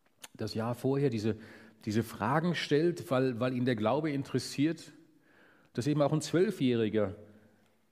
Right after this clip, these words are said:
auch von Gott her gedacht, absolutes Interesse am Glauben hat. Auch wenn er in so einer Provinzstadt wie Nazareth, Provinzstädtchen, Provinzörtchen wie Nazareth aufwächst.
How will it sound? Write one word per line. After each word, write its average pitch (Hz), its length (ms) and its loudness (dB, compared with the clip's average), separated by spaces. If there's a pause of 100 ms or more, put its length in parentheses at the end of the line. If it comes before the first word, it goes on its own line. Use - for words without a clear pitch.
(440)
auch 131 240 -6
von 131 240 0
Gott 151 240 -2
her 127 140 0
gedacht, 120 600 -6
absolutes 139 460 -4
Interesse 127 380 -4
am 123 100 -2
Glauben 135 400 -4
hat. - 160 -12 (2000)
Auch 123 180 -2
wenn 113 120 2
er 107 100 -2
in 107 100 -4
so 110 100 -2
einer 104 100 -2
Provinzstadt 104 680 -6
wie 101 60 -6
Nazareth, 101 560 -10
Provinzstädtchen, 92 640 -8
Provinzörtchen 92 640 -8
wie 92 60 -6
Nazareth 92 440 -6
aufwächst. - 560 -14